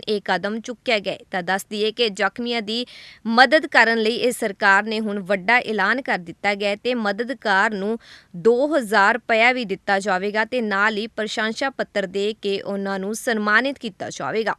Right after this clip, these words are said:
ਤੇ ਇਸ ਦੇ ਵਿੱਚ ਪੁਲਿਸ ਵੀ ਮਦਦਗਾਰ ਤੋਂ ਕੋਈ ਪੁੱਛ ਪੜਤਾਲ ਨਹੀਂ ਕਰੇਗੀ। ਜੇਕਰ ਲੋਕ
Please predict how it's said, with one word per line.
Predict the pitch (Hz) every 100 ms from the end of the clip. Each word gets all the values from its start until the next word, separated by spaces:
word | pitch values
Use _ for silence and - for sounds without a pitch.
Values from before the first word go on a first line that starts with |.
| _ _ _ -
ਤੇ | 226
ਇਸ | - 269 -
ਦੇ | 262
ਵਿੱਚ | 247 226
ਪੁਲਿਸ | 277 247 240 247 269 202
ਵੀ | 233 262
ਮਦਦਗਾਰ | 240 208 226 226 208 202 214
ਤੋਂ | 240
ਕੋਈ | 247 214 226
ਪੁੱਛ | 226 214 -
ਪੜਤਾਲ | 226 208 202 185 214
ਨਹੀਂ | 208 196 254
ਕਰੇਗੀ। | 247 208 180 170 - _ - _ 180
ਜੇਕਰ | 226 262 294 294
ਲੋਕ | 247 220 226 -